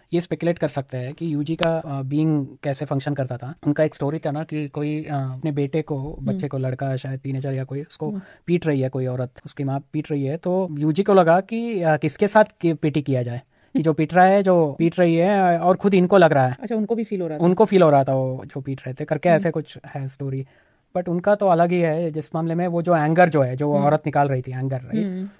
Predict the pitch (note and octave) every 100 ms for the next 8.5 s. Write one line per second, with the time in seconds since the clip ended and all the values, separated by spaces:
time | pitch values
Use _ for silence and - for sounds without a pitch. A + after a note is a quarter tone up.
0 | _ F#3+ F3+ G3+ E3+ A3 E3 F3 G#3 G3
1 | F3+ F3 F3 D#3 C#3+ C#3+ C3 A#2+ A#2+ A#2
2 | - - A3+ A3 A#3+ - G#3+ G#3 F#3+ G#3+
3 | G3 E3 G3 G#3 F#3 F#3 G#3 G3 G3 C#3
4 | C#3+ F3 F#3+ E3+ D3 C3 C3 B2+ - -
5 | F#4+ D4+ - F#4+ D4 A3 - C#4+ A3 B3
6 | A#3 G3 G#3 A3+ G#3 F#3+ E3+ E3+ - F3
7 | E3+ F3 D#3+ F3 A3 A3+ G3+ B3+ B3 A3
8 | A3 G3+ F3 F3 F3+